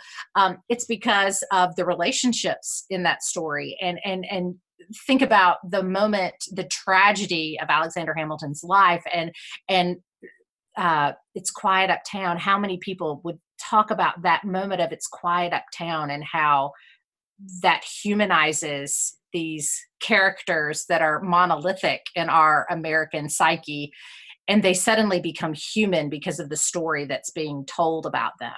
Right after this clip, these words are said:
So I do think we want to relate to the characters that we see on stage.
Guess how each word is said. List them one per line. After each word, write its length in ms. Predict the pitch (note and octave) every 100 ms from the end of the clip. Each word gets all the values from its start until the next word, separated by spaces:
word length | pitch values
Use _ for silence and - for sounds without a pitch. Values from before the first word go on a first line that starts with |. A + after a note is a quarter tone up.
| - _ -
So 220 | - G#3+
I 100 | G3+
do 220 | G3+ G#3
think 500 | G3+ F#3+ F3 D#3+ - - - _ -
we 720 | A3+ F#3 A3 G#3+ G#3+ G#3 G#3 - _
want 840 | G#3+ F#3+ F#3 G#3 G#3 - - - - - _ _
to 720 | - - G#3 F#3+ F3+ F3 E3+ F3
relate 960 | D#3 F3 D#3+ D3+ D3+ A#3 - - - - _ _ _ -
to 200 | - A3+
the 180 | F#3+ G#3
characters 540 | - A3+ G#3 A3 A3
that 100 | A3+
we 120 | G#3+
see 200 | A3 A#3+
on 200 | A#3 A#3
stage. 760 | A3+ - A3+ A3+ A3+ A3 -